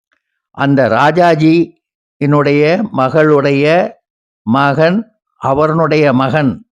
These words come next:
எல்லாம் அதிலே வேலை செய்து கொண்டிருக்கிறார்கள். கவர்னர் ஜெனரலா இருந்த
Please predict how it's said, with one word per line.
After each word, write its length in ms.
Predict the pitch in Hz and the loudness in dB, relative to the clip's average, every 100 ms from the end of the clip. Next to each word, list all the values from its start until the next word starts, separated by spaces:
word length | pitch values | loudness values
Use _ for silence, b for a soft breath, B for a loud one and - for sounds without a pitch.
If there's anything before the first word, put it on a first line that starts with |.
| _ _ _ - | _ _ _ -6
எல்லாம் 400 | 131 135 170 262 | -2 0 0 -2
அதிலே 360 | 160 139 131 131 | -2 0 0 0
வேலை 320 | 123 143 175 151 | 0 0 0 -2
செய்து 280 | 151 131 113 | -2 -2 -2
கொண்டிருக்கிறார்கள். 800 | 127 113 113 120 113 110 92 78 _ _ _ _ _ _ - | -2 -2 -4 -2 -2 -4 -8 -16 _ _ _ _ _ _ -4
கவர்னர் 400 | 135 139 143 117 | -2 0 0 0
ஜெனரலா 400 | 131 135 139 131 | 0 2 2 0
இருந்த 220 | 123 120 | -2 -2